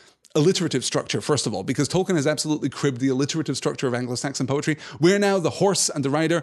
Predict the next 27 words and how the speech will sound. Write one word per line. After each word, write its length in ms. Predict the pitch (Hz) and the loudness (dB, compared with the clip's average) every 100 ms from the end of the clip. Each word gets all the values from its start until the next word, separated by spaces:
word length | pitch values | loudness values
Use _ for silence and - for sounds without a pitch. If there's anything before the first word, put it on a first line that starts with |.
| - - | -4 0
Where 180 | 160 170 | 2 2
is 120 | 113 | 0
the 100 | 131 | -4
horn 460 | - 185 175 165 | 0 2 2 0
that 100 | 156 | -4
was 100 | 135 | -6
blowing?" 280 | 123 151 101 | 0 -2 -2
So 120 | - | -6
you 80 | 143 | -6
can 120 | 127 | -4
see 100 | 120 | -4
horse 420 | 127 - 202 - - | -4 0 2 2 -2
and 120 | 180 135 | -4 -2
horn 340 | 175 156 120 - | 0 0 0 -4
there. 200 | 113 104 - - | -6 -8 -10 4
"Where 180 | 196 226 | 4 4
is 120 | 135 | 2
the 100 | 147 | 0
helm 380 | - 214 220 196 | 2 2 2 -2
and 120 | 165 | -4
the 60 | |
hauberk 480 | 139 190 196 208 202 - - | -2 0 2 2 -2 -12 -8
and 140 | 165 | -4
the 60 | 135 | -2
bright 240 | 151 185 | 0 -2
hair 560 | - - 170 185 170 170 | -2 -2 2 2 0 -4
flowing?" 400 | - 170 151 95 | -6 0 0 -2